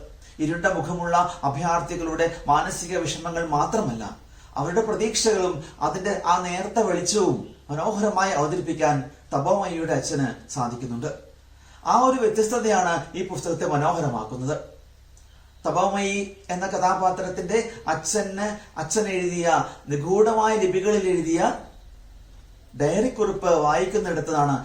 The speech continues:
ഈ നോവൽ ആരംഭിക്കുന്നത്. ആ ഡയറിക്കുറിപ്പിലൂടെയാണ് ഈ നോവലിന്റെ ആഖ്യാതാവ് തപോമയെയും തപോമയുടെ അച്ഛനെയും മറ്റു കഥാപാത്രങ്ങളെയും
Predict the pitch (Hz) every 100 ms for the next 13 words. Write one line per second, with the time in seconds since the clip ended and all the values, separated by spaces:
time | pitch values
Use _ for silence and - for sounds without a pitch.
0 | - 147 143 135 135 127 127 127 143 139
1 | 151 - - 208 202 190 247 240 214 208
2 | 196 185 170 165 156 - 175 185 175 185
3 | 185 180 - - 196 175 160 147 139 -
4 | - - - - 147 143 165 165 165 160
5 | 160 151 135 - 139 143 170 170 170 160
6 | 135 180 165 156 143 135 180 160 165 170
7 | 123 147 143 135 127